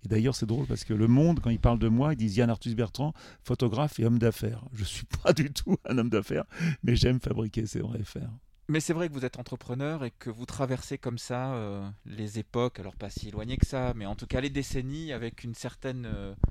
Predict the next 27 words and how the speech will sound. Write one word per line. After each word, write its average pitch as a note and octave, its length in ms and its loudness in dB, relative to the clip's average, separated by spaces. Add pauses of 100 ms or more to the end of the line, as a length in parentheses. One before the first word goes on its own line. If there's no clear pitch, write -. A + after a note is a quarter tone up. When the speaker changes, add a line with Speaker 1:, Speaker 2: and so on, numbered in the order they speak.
(300)
Speaker 2:
audace D3 560 2
et, A2+ 320 -4
et B2 100 -6
c'est D3 160 -4
assez D3+ 260 -6
fluide, D3+ 340 -8
je A#2 80 -8
trouve. A2+ 320 -10 (180)
J'ai - 120 -10
deux F3 200 -2
dernières D3+ 320 -4
questions C3+ 320 -10
à B2 40 -10
vous A2+ 100 -12
poser. F2+ 340 -14
D'abord, C#3+ 280 -4
pourquoi - 300 -8
pas A3 140 -6
la E3+ 120 -4
fondation C#3+ 420 -8
Yann C#3 220 -6
Arthus - 280 -12
Bertrand F#2+ 440 -16
plutôt F2 240 -20
que F#2+ 100 -18
Good F#2 140 -20
Planet ? E2 420 -18